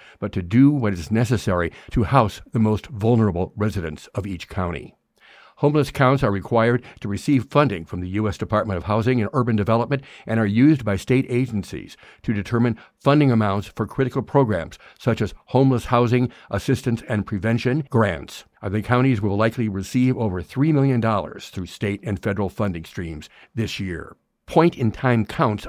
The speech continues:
are not a comprehensive measure of an area's homeless population, but rather snapshots from a single day that can be used to approximate broad trends. Typically, they are viewed as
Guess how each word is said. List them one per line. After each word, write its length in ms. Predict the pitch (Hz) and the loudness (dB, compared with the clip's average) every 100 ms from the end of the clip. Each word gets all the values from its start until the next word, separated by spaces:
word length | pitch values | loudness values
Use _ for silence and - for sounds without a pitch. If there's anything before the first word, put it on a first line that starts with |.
| - | -4
are 100 | 107 | 0
not 320 | 113 127 139 | 2 2 0
a 140 | 92 | -8
comprehensive 840 | - 123 127 107 98 165 185 104 87 | -4 -2 0 -2 -2 0 0 -2 -8
measure 380 | 90 80 85 - - - | -8 -10 -12 -14 -14 -6
of 100 | 101 | -6
an 80 | |
area's 360 | 101 101 95 92 | -4 -4 -4 -6
homeless 360 | - 98 87 - | -4 -4 -4 -6
population, 640 | 95 85 87 87 85 110 - - - | -6 -4 -6 -6 -4 -6 -6 -16 -8
but 140 | 113 | -2
rather 320 | 120 131 123 | 2 2 2
snapshots 760 | 113 - 160 170 - 85 - - - - | -2 0 0 0 -2 -4 -6 -16 -18 -4
from 160 | 113 | -2
a 60 | 104 | -2
single 400 | - 160 170 165 | -2 0 2 2
day 320 | 135 95 69 - - | 2 2 -2 -14 -10
that 160 | 107 | -8
can 80 | 113 | -2
be 100 | 110 | 0
used 380 | 110 123 139 139 | 2 4 2 0
to 100 | 110 | -4
approximate 760 | 92 - 147 147 110 101 98 - _ | -4 -4 -2 -2 0 0 -2 -6 _
broad 420 | - 123 120 117 - | 4 4 4 2 -4
trends. 560 | - 117 101 73 - - - | -4 -2 -2 -4 -14 -20 -6
Typically, 480 | - 151 143 147 147 | -2 0 2 0 2
they 160 | 123 | 2
are 140 | 113 98 | 2 0
viewed 320 | 104 123 123 | 0 2 2
as 180 | 90 | -2